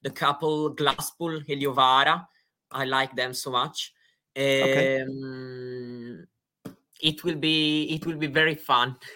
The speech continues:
Speaker 1: <laughs> Um, I, I would like doubles also to have some, some spotlight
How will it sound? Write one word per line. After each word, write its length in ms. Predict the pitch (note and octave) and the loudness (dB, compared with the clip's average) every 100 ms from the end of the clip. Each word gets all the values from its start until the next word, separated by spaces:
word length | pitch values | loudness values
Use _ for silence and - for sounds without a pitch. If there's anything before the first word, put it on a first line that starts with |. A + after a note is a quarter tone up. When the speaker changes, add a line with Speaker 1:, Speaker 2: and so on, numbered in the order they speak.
| - | -18
Speaker 1:
<laughs> 260 | - - C#3 | -18 -8 0
Um, 1500 | C#3+ C#3+ C#3 C#3 C3+ C3+ C3 C3 C3 B2+ B2+ B2+ B2+ B2 B2 - - _ _ _ _ _ _ _ - | 2 4 4 4 2 0 0 -2 -2 -4 -6 -10 -10 -10 -12 -18 -20 _ _ _ _ _ _ _ 2
I, 320 | G#3 A#3+ F#3+ | 4 6 4
I 80 | G3 | 4
would 160 | G#3 E3+ | 4 6
like 260 | E3+ D#3+ - | 8 6 2
doubles 540 | C3+ E3+ A3+ G#3+ F3+ - | 6 6 6 0 -6 -6
also 320 | D3 C#3+ D3 | -6 -6 -8
to 200 | - C#3+ | -6 0
have 280 | C#3 A#2+ G2+ | 2 2 -4
some, 480 | - A#2 C#3+ C3+ - | -6 -4 -4 -6 -8
some 220 | - D3+ | -6 -6
spotlight 640 | - D3 D3 D3+ D3+ - | -4 -2 0 -2 -2 -6